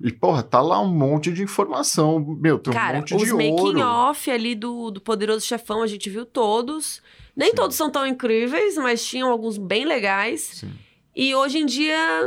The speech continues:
Speaker 2: não sei o que rolou. Tem alguns que saem no YouTube, que saem aí na internet, mas fica meio perdido, né? Super poderia ter nos streamings, dentro da aba do filme ou do, da série,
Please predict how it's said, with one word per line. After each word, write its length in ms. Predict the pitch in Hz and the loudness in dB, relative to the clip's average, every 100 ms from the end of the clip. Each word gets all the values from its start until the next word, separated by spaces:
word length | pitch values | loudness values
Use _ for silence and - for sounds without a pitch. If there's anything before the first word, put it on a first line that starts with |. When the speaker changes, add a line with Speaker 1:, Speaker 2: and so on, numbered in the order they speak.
| 349 - | -4 -2
Speaker 2:
não 120 | 440 | -2
sei 260 | 453 508 453 | 0 2 0
o 60 | |
que 100 | - | 0
rolou. 400 | 370 339 330 294 | 0 2 2 2
Tem 140 | 294 285 | 2 0
alguns 400 | 277 269 330 320 | 0 0 -2 -4
que 60 | - | -2
saem 180 | 269 | -2
no 100 | 262 | -2
YouTube, 920 | 254 254 262 320 403 381 226 262 254 247 | -2 -4 0 4 6 4 2 -2 -2 -4
que 60 | |
saem 280 | - 226 220 | -2 -2 0
aí 200 | 214 214 | -2 -4
na 80 | 214 | -4
internet, 500 | 208 208 208 214 220 | -6 -6 -6 -6 -6
mas 220 | 226 226 | -6 -6
fica 180 | - 247 | -6 -4
meio 200 | 247 240 | -2 -4
perdido, 640 | 233 - 233 202 240 226 190 | -2 -4 -4 -4 -2 0 0
né? 240 | 185 190 _ 233 247 | 0 -4 _ -4 -4
Super 320 | - - 587 571 | -2 -2 0 0
poderia 400 | 403 277 269 254 | 0 0 0 0
ter 180 | 262 | 0
nos 140 | 247 220 | 0 0
streamings, 800 | 240 - 247 233 220 208 - - | -2 -4 -2 0 -2 -4 -8 -8
dentro 460 | 185 220 269 294 247 | 0 0 0 -2 0
da 300 | 233 208 202 | 2 2 2
aba 180 | 196 | 0
do 80 | 202 | -4
filme 580 | 190 - 196 220 208 180 | -6 -8 -4 -2 0 0
ou 220 | 175 175 | 0 -4
do, 180 | 165 180 | -8 -6
da 160 | 165 165 | -2 -2
série, 600 | - 208 269 285 202 | 0 0 0 0 -2